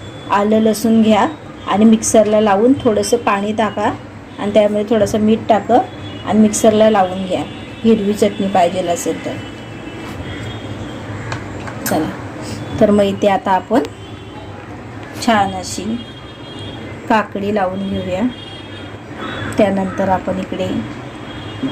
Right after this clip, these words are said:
हे जे टोमॅटो आहे तो लावून घेऊया. त्यानंतर इथे गाजर घेऊया, त्यानंतर इथे कांदा घालूया,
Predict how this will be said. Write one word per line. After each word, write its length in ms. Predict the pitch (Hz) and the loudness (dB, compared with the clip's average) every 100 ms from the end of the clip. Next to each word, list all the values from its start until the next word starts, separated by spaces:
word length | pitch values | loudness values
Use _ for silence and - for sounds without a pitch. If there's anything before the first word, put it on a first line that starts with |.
| - - | -6 -2
हे 200 | 202 196 | 0 0
जे 180 | 190 185 190 - - - - | -2 -4 -6 -8 -10 -4 2
टोमॅटो 380 | 202 190 185 | 2 2 4
आहे 340 | 220 190 185 180 - | 4 4 0 -4 -4
तो 60 | 208 | -2
लावून 340 | 202 180 175 185 | 2 2 0 -4
घेऊया. 340 | 185 180 180 277 - - - - - - 466 480 480 480 494 494 - - - - - - - | -6 -4 -2 -2 -4 -12 -12 -12 -12 -10 -6 -4 -2 -2 -4 -6 -8 -10 -8 -6 -6 -6 0
त्यानंतर 460 | - 202 190 185 185 | 2 4 2 -2 -2
इथे 220 | 185 190 | -2 -2
गाजर 520 | 180 202 185 185 196 | 0 2 2 2 0
घेऊया, 420 | 202 208 175 175 175 220 - - - - - - - - - - - | 2 2 0 -2 -2 -4 -10 -14 -14 -14 -14 -16 -16 -14 -12 -4 2
त्यानंतर 600 | 202 190 180 175 180 170 - - - - - | 2 2 -4 -2 -2 -2 -6 -10 -10 -10 -6
इथे 300 | 202 - 180 175 202 - - - - - | -6 -2 -2 -2 -4 -10 -14 -12 -8 -2
कांदा 320 | 185 170 185 | 0 2 0
घालूया, 480 | 202 190 180 180 | 0 -2 -2 0